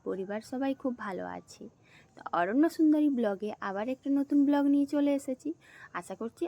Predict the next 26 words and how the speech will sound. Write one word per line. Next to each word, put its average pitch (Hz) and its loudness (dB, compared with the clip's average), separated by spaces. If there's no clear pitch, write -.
আমার 220 -2
এই 226 -2
ভিডিওটা 240 -2
তোমাদের 247 -2
নিশ্চয়ই 226 -4
ভালো 190 -10
লাগবে। 175 -10
আর - -4
পুরো 240 0
ভিডিওটা 233 -2
দেখার 214 -8
জন্য 226 -4
সবাইকে 196 -4
জানাচ্ছি 180 -10
স্বাগতম। 180 -4
তো 208 -10
তোমরা 214 -4
দেখো, 208 -6
ভিডিওটা 190 -6
একটু 233 -6
প্লিজ 277 -2
দেখো, 190 -6
আর 196 -8
অবশ্যই 277 -4
কিন্তু 269 0
কেমন 190 -8